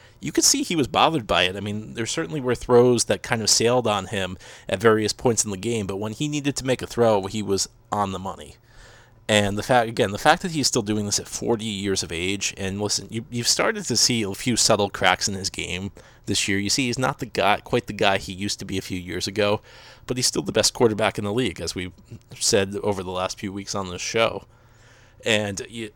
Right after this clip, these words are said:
again, he's not a guy who's easy to root for, but you have to appreciate his brilliance, because some of the throws he made were into incredibly tight windows. They were on the money. They had to be put in a perfect spot with pinpoint precision,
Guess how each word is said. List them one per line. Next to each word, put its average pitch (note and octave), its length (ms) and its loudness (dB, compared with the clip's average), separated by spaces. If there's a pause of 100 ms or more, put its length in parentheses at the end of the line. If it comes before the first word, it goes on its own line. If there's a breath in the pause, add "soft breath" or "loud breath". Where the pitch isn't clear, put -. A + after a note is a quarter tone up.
again, G#2+ 440 0
he's A#2+ 200 -4
not D#3+ 140 0
a D3 60 2
guy A#2+ 420 0
who's A2 240 -6
easy A2 260 -4
to G2 60 -10
root G2 240 -6
for, A2+ 340 2
but G2+ 300 0 (640 loud breath)
you B2 260 -2 (380)
have - 240 0
to D#3 80 6
appreciate A#2 580 0
his F#2+ 140 -14
brilliance, F2 440 -12
because F#2+ 600 -10 (260 loud breath)
some F#3+ 220 -2
of F3+ 80 -4
the C3+ 40 -4
throws A2 360 0
he G#2+ 80 -6
made F#2 420 -12 (180)
were G2 220 -8
into G2 320 -8
incredibly G#2 680 -2
tight - 340 -8
windows. F2+ 500 -10
They F#2+ 100 -6
were F2+ 140 -8
on A2 180 -6
the G#2 40 -6
money. F#2 220 -8
They F#2 60 -6
had - 100 -6
to F#2 80 -12
be F#2 80 -8
put - 260 -6
in F2 240 -16
a - 140 -20 (160)
perfect - 460 -6
spot - 260 -4
with - 160 -10
pinpoint A#2 600 -4
precision, G#2+ 640 0